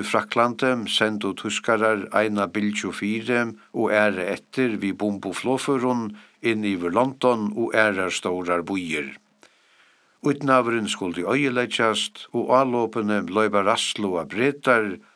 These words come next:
så at her tveita fra sær. Men bombingen virkaði akkurat øvut. Bretar voru í øyene. Ungir dreingir fingu snarútbúgving sum flogskiparar, og í smáum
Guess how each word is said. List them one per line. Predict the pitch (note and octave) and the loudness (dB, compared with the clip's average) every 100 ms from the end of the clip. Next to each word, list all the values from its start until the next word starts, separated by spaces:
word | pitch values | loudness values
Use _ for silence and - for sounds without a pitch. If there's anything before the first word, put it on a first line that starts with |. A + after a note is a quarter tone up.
| _ | _
så | - C3 A2 | -2 2 2
at | G2+ | 2
her | F#2+ F#2 E2+ | 0 0 -2
tveita | G2+ F2+ F2+ E2+ | -2 -2 -2 -2
fra | A#2+ A#2 | 2 2
sær. | - - C#2 - _ _ _ _ _ _ _ _ _ _ _ _ _ _ _ | 2 -2 -6 -12 _ _ _ _ _ _ _ _ _ _ _ _ _ _ _
Men | - B2+ | 0 2
bombingen | C3 F3 F3 D#3+ D#3+ C3 | 2 0 0 2 2 2
virkaði | C#3+ - C3+ B2 A2+ | 2 2 2 4 2
akkurat | - - - C#3+ F#2+ F#2 F2 | 0 -2 -2 -2 2 2 0
øvut. | - B2 B2+ - - - - - _ _ _ - | -2 0 0 -2 -10 -18 -20 -20 _ _ _ -2
Bretar | C3 D#3 D3+ C#3 B2+ | 0 0 0 0 2
voru | G#2 A2+ A2+ G2+ G2+ G2 | 2 2 2 -2 -2 -2
í | G2 | -2
øyene. | A#2+ C3 A2 G#2+ G#2 - _ _ _ _ _ _ _ _ _ _ | 0 0 0 -4 -8 -14 _ _ _ _ _ _ _ _ _ _
Ungir | C3+ C#3+ B2+ C3+ A2+ | -2 -2 0 0 0
dreingir | G2+ G#2+ B2 - C3 B2 G#2 | 2 2 2 0 0 0 0
fingu | A2+ G#2 G#2 F2 | -2 -2 -2 -4
snarútbúgving | - A2+ A2+ G#2+ G#2+ G#2+ A#2+ A2+ B2 A2+ | 0 2 4 2 -4 -2 -2 0 -2 -2
sum | - E2+ | -6 -8
flogskiparar, | - G#2+ A2 - G2+ F#2+ F#2 A2+ C#3 C3 - _ _ - - - | -6 -2 -2 -2 -4 -2 4 4 4 0 -12 _ _ -20 -20 -2
og | B2+ B2 | 0 2
í | A#2+ | 0
smáum | A2+ C3 C#3+ C#3 A#2 | 0 4 4 4 0